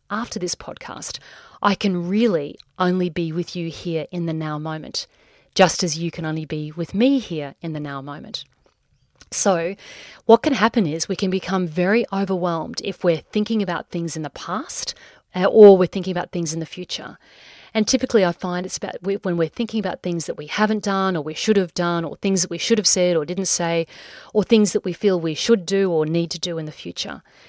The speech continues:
This is all future pacing and what I also call rear vision anxiety, and it does not support us at all. So what I've found is, is that when I remember that there is only the now, and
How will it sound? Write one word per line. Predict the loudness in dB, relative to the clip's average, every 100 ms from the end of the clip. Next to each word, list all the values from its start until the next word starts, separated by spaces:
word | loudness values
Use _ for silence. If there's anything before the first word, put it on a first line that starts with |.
| _ _ _ _ -18 2
This | 4 6
is | 6
all | 6
future | 4 -2 -2 -2
pacing | 0 0 2 0 -2 -2
and | 0 0 -2
what | 0 2
I | 2
also | 0 -2 -4
call | -2 -2 -2 -4
rear | -4 0 2 0
vision | -4 -6 -6 -8 -6
anxiety, | -6 -6 -8 -8 -8 -8 -10 -16 -20 -12 -4
and | -2
it | -2
does | -4 -4 -4
not | -2 -2 -2
support | -4 -2 -4 -4
us | -4 -4 -4 -8
at | -8 -8
all. | -8 -8 -14 _ _ -20 _ -20 -20 _ -10
So | 2 6 6 6 -4
what | -2 0
I've | 0 -2
found | -4 -2 -2 -2
is, | -8 -12 -12 -10
is | -8 -6
that | -4 -6 -8 -12
when | -6 -4
I | -2
remember | -2 0 0 -2 -2
that | -2 -4
there | -4
is | -4 -6
only | -6 -2 0
the | 2
now, | 0 -2 -6 -10 -10 _ _ _ _ _ _ -6
and | -2 -2 -2 -4